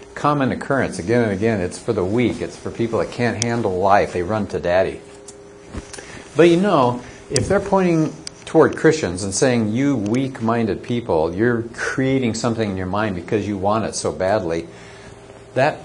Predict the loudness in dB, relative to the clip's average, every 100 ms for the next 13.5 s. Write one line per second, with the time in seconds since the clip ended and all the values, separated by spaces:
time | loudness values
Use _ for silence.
0 | -6 0 0 0 -2 -4 -4 0 0 0
1 | -2 0 0 -2 -2 0 0 -4 -2 2
2 | 2 2 0 0 0 2 2 2 2 2
3 | 2 2 2 0 0 2 2 0 -6 -2
4 | 0 2 0 0 -2 0 0 0 0 0
5 | 0 -2 -4 -4 -6 -6 -2 0 2 0
6 | 0 -4 0 0 0 -2 -2 -2 0 0
7 | -4 -10 -20 -20 -20 -20 -4 2 4 4
8 | 2 -2 -2 0 -2 -2 0 2 2 0
9 | -4 -2 -2 -2 -4 -4 -4 -4 0 0
10 | 0 -2 -4 -4 -8 -12 -10 -2 0 0
11 | 0 -2 -2 0 0 2 0 0 -6 -12
12 | -18 -20 -20 -20 -20 -18 -2 2 2 2
13 | 0 0 0 -2